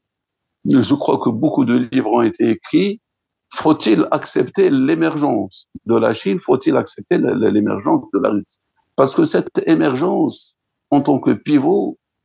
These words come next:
ne serait-ce que régional, euh,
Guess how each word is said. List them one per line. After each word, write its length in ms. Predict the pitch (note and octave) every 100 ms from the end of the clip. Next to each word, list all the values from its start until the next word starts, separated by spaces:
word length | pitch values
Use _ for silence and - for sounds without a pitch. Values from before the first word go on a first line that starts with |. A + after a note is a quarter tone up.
| _ _ _
ne 120 | C3+
serait-ce 280 | B2+ D3 B2+
que 120 | -
régional, 760 | A2+ B2 D3 C3+ C3+ E3+ F#3 D#3 - _ _ _ _
euh, 800 | A2 B1 - A#1 A1 G#1+ - -